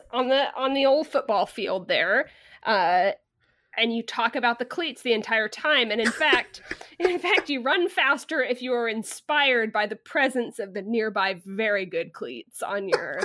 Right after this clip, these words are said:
Speaker 2: <laughs>
Speaker 1: your,
Speaker 2: It's
Speaker 1: your
Speaker 2: like,
Speaker 1: team member's feet.
Speaker 2: it's like an R P G. It's like, it's like he equipped the broom and got, like, a party bonus. Like, what the fuck?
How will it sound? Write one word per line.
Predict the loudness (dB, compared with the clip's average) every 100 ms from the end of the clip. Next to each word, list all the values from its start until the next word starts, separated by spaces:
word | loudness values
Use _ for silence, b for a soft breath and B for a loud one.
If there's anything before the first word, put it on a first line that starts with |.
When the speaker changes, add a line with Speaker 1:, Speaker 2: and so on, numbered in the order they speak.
| -8
Speaker 2:
<laughs> | _ 2
Speaker 1:
your, | 6 6 6 2 2
Speaker 2:
It's | 2
Speaker 1:
your | 4 4
Speaker 2:
like, | 4 4
Speaker 1:
team | 4 2 0
member's | -2 0 0 0
feet. | -6 -4 0
Speaker 2:
it's | 0 2
like | 4 4
an | 4 2 2
R | 2 2
P | 4 4 2
G. | -2 4 8 8 6 4 2
It's | 2 2 2 0
like, | 4 4 2
it's | -2 -4 -6 2
like | 4
he | 4 2 2
equipped | 2 0 2 2 2 0
the | 0
broom | 0 0 2 4 4 2
and | 2
got, | 2 4
like, | 4
a | 2
party | 0 2 4 4 2
bonus. | 4 4 4 4 2 0
Like, | 0
what | 2 2 2 2
the | -2
fuck? | -2 -4 2 4 4 -2